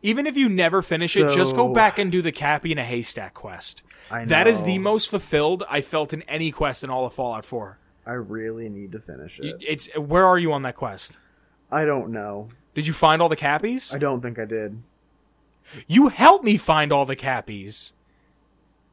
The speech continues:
Speaker 2: No, I didn't.
Speaker 1: Yes, you did. I was on Discord with you, and I go, "I can't find the last fucking Cappy." And you go, "You want me to look it up?" And I was like, "Look it up, but don't tell me." And you're like, "Oh, there's one here, and it's behind a wall." It was the one right outside this, the Quantum Space Station.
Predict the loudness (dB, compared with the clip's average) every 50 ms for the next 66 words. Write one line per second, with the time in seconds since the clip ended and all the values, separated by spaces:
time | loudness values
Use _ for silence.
0 | _ _ _ _ _ _ _ -4 -2 0 0 0 0 0 0 0 -2 -4 0 4
1 | 4 4 6 4 2 2 0 2 2 4 6 6 4 4 4 4 4 4 4 4
2 | 2 0 0 2 2 2 2 2 0 2 2 2 2 2 0 0 0 2 2 0
3 | -2 -2 -2 -2 -2 -2 -2 0 2 2 2 0 0 0 0 0 4 4 4 4
4 | 4 2 4 6 6 6 4 4 4 4 4 4 4 -2 -6 -4 -2 -2 -2 -2
5 | -6 -10 -10 -8 -8 -6 -6 -4 -4 -4 -2 -2 -2 -2 -2 0 0 2 0 0
6 | 0 -4 -12 -12 -16 -18 -12 -2 0 2 2 4 2 2 2 2 4 6 6 6
7 | 4 4 2 0 2 2 2 2 0 -2 0 2 2 2 2 -2 -6 -10 -12 -16
8 | _ _ _ _ -8 -2 0 2 2 4 2 2 4 2 2 4 2 0 -2 -2
9 | -2 0 0 0 -2 -2 -2 0 2 2 0 0 -2 -2 -2 -2 -2 0 0 0
10 | 0 -2 -2 -2 0 0 0 0 0 0 -2 -2 -2 -2 -2 -4 -2 0 0 0
11 | 0 0 2 2 4 2 2 2 0 -2 -2 -4 -8 -12 -14 -14 -6 0 0 0
12 | 0 0 -4 -8 -8 -4 -2 -2 -2 -2 -4 -6 -8 -8 -8 -10 -12 -14